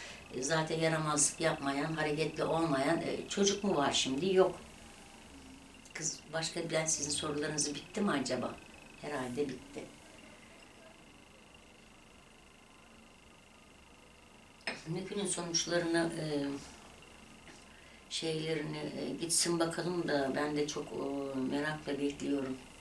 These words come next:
Haberleşeceğiz onunla. "Gel gel" dedi de dur bir gitsin bakalım, başlasın da. Biliyorsunuz o akşam da konuştuk. E, ilk, e, onunla Samanyolu'nda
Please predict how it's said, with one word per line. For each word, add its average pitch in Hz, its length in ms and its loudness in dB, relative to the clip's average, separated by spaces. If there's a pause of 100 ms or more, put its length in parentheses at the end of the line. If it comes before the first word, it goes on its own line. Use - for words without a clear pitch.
(1300)
Haberleşeceğiz 151 920 -2
onunla. 143 400 0 (120)
"Gel 156 280 2
gel" 156 240 2
dedi 160 160 0
de 160 200 4
dur 156 180 -2
bir 156 140 -2
gitsin 160 360 2
bakalım, 139 440 0
başlasın 139 640 0
da. 196 160 0 (400)
Biliyorsunuz 165 600 4
o 143 40 2
akşam 151 440 2
da 139 100 0
konuştuk. - 520 -2
E, 147 140 0 (1200)
ilk, - 280 0
e, 147 360 -2
onunla 151 460 -2
Samanyolu'nda 143 960 2